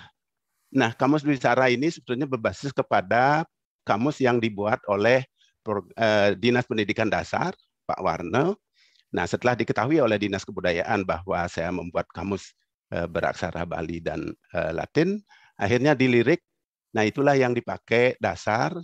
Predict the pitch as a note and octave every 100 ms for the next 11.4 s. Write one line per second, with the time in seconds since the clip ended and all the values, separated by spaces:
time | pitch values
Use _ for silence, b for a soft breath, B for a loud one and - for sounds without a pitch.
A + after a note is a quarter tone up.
0 | - E2 F2+ F#2 F2+ F#2 F2+ G2 G#2+ G2
1 | F#2+ F#2+ G2+ F2+ F2+ F2+ - E3 C3+ A2+
2 | F#2+ F#2 F2 G2+ F#2 E2 - A#2 B2+ A#2
3 | G#2 G2+ D3+ - A2+ A2+ G2 A2 C#3 -
4 | B B B - F#2+ B2 D#3 C3 A#2+ C3
5 | C#3+ D#3 D#3 E3 _ G#2+ G2 F2+ - F#2+
6 | G#2+ A2 G2+ F#2 G#2+ A#2 F#2+ G#2 A2+ -
7 | _ _ G#2+ G#2+ A2+ G#2 A2+ C#3 A#2+ G#2+
8 | F#2 A#2+ - G2+ A#2+ A2 G#2+ G#2+ F2+ F2
9 | - A2+ A2+ F#2+ F#2+ F#2 F2 G#2+ G#2 F#2
10 | E2+ G2+ G#2 E2+ D2 G2 G#2 G#2+ _ b
11 | b - F2